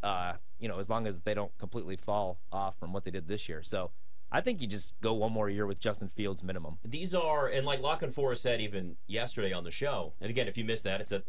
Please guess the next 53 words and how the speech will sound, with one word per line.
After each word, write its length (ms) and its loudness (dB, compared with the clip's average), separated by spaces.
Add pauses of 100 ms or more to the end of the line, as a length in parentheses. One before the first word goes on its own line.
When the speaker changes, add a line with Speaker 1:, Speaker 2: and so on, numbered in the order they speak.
(220)
Speaker 2:
you 140 -2
know, 100 -2
in 80 -2
the 60 -2
podcast. 500 -2
Make 140 -2
sure 100 -2
you 180 -2
download 360 2
and 100 -2
subscribe 440 0
to 60 -2
the 120 0
Bet 180 0
M 100 0
G 80 -2
M 80 0
Tonight 240 -2
podcast. 460 0 (340)
Uh, 100 -2 (300)
they're, 180 0 (260)
they 240 0
are, 240 4
they 180 2
are 160 4
good 200 2
quarterback 420 0
prospects 500 0
coming 300 0
out 180 0
into 220 -2
the 80 -2
draft, 320 -2
but 100 -2
they're 80 0
not 300 0
looked 160 2
at 120 2
as, 100 0
like, 200 0 (280)
franchise 640 2
saviors 760 0
like 160 0
a 60 0
Trevor 320 0
Lawrence 560 0
or 160 0
an 80 -2
Andrew 420 -2
Speaker 1:
Yeah. 200 0
Speaker 2:
Luck 100 -4
was, 420 -2
or 420 0